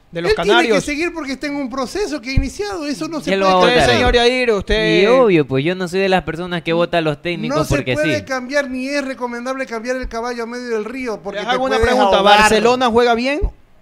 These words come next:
Speaker 1: o no llena la expectativa de la, de
Speaker 3: Para
Speaker 1: la
Speaker 3: mí
Speaker 1: hinchada?
Speaker 3: Barcelona juega bien, pero hay partidos que el juego de Barcelona ni siquiera Bustos sabe lo que quiere hacer. Pero para mí Barcelona en líneas generales juega bien.
Speaker 1: ¿Usted, señor Ricardo?
Speaker 2: Y en,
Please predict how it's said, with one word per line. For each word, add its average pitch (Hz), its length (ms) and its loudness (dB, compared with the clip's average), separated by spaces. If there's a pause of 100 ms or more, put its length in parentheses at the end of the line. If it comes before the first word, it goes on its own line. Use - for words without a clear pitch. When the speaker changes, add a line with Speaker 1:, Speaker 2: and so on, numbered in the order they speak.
(360)
Speaker 1:
o 190 420 -2
no 214 160 0
llena 208 320 -2
la 190 80 -2
expectativa 185 640 -2
de 180 60 -2
la, 156 460 -4
de 151 60 -18
Speaker 3:
Para 151 260 2
Speaker 1:
la 165 60 -2
Speaker 3:
mí 175 120 0
Speaker 1:
hinchada? 196 260 2
Speaker 3:
Barcelona 175 380 2
juega 180 300 2
bien, 185 220 -2
pero 151 200 -2
hay 156 80 -2
partidos 160 520 -4
que 139 380 -8
el 127 400 -4
juego 151 240 -2
de 156 100 0
Barcelona 151 840 -4 (460)
ni 135 160 -8
siquiera 151 380 -2
Bustos 151 380 -2
sabe 147 300 0
lo 135 140 -2
que 120 140 -10
quiere 131 180 -4
hacer. 117 260 -10 (260)
Pero 139 240 0
para 139 240 0
mí 175 220 -2
Barcelona 185 540 2
en 170 120 -6
líneas 185 240 -2
generales 170 400 -2
juega 143 200 2
bien. 101 220 -6 (520)
Speaker 1:
¿Usted, 226 260 -4
señor 226 240 -2
Ricardo? 233 460 2
Speaker 2:
Y 220 180 -6
en, 220 260 -6